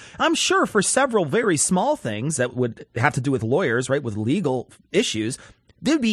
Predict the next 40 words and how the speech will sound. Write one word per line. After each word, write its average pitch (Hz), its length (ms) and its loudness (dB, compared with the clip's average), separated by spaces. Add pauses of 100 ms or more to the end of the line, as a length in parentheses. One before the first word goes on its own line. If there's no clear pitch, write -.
easy 202 240 0
fixes. - 500 -4 (180)
But - 140 0
some 415 140 2
of 370 100 2
them 220 140 4
are 214 80 4
very, 311 400 2
very 240 260 2
complicated 294 840 0
<laughs> - 100 -20
legal 208 300 2
issues - 560 -2 (200)
that 226 120 2
you 359 160 0
just 247 180 0
can't 262 300 0
fix 370 280 0
with 202 120 2
a 180 60 4
wave 156 380 2
of 214 80 -4
the 247 120 4
hand. 240 500 0 (220)
And 208 180 2
so 208 280 2 (200)
while 170 220 2
you 185 120 4
could 190 400 0 (280)
easily 160 460 2
vet 135 300 0
some 170 200 2
of 151 40 0
the 147 60 2
questions 147 540 0
to - 80 0
get 156 180 0
the 139 160 -4
easiest 160 460 0
answers, 139 640 -2